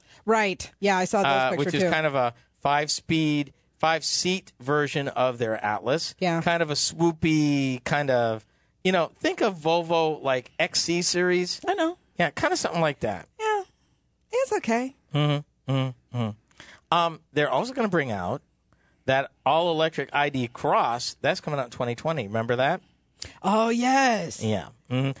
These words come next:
Speaker 2: And then your bus is coming out in twenty twenty-three, I think.
Speaker 1: Ah, see, okay,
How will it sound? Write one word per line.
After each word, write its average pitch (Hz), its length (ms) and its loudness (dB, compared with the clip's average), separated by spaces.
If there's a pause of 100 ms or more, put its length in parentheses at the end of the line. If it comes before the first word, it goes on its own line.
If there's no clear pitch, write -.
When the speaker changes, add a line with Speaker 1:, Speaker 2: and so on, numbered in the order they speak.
(120)
Speaker 2:
And 131 140 2
then 151 180 0
your 127 120 0
bus 160 300 0
is 113 60 -12
coming 123 240 -4
out 113 80 -2
in 107 60 -14
twenty 123 240 -4
twenty-three, 117 840 -4
I 90 80 -6
think. - 340 -18 (100)
Speaker 1:
Ah, 226 340 -4 (100)
see, 254 480 0
okay, 196 520 2